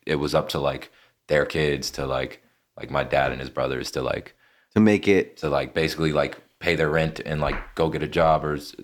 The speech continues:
Speaker 1: like
Speaker 2: Yeah, a-, acclimate and get dug in and, and, and build a life here.
Speaker 1: Mm-hmm. Yeah.
Speaker 2: So, of course,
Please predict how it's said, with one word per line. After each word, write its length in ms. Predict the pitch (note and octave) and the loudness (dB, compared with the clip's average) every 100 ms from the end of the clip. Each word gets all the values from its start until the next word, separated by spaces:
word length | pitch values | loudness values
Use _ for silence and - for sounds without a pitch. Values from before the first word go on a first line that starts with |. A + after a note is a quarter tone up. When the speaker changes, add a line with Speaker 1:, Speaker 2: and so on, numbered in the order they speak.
| - | -8
Speaker 1:
like 100 | - | 4
Speaker 2:
Yeah, 260 | C3 G#2 F#2+ | 6 6 2
a-, 200 | A#2+ A#2+ | 0 2
acclimate 640 | A2 A2+ - A#2+ A2+ A2 G#2+ | 2 2 4 4 6 4 2
and 340 | F#2+ F#2+ F2+ E2 - - | 0 -2 -4 -8 -16 -2
get 340 | G#2+ G2 F2+ | 2 2 4
dug 280 | A2 G#2+ F2+ | 4 4 2
in 240 | G#2 G2+ | 2 2
and, 280 | F#2 F#2 E2 | 0 -2 -2
and, 200 | F#2 F#2 | -2 -2
and 260 | G2 F#2 E2 | -2 -2 2
build 380 | G2 G2 F#2+ | 2 4 4
a 60 | F2 | 4
life 340 | E2+ F#2 G#2+ | 4 4 2
here. 260 | - E2+ E2+ | 2 2 0
Speaker 1:
Mm-hmm. 360 | - - - C#2 | -2 -12 -6 -4
Yeah. 80 | |
Speaker 2:
So, 380 | C2+ - A#2+ G#2+ | 2 6 6 6
of 160 | G#2+ - | 4 0
course, 840 | - B2 E3 C3 G2+ - - - | 0 4 6 8 6 2 -6 -10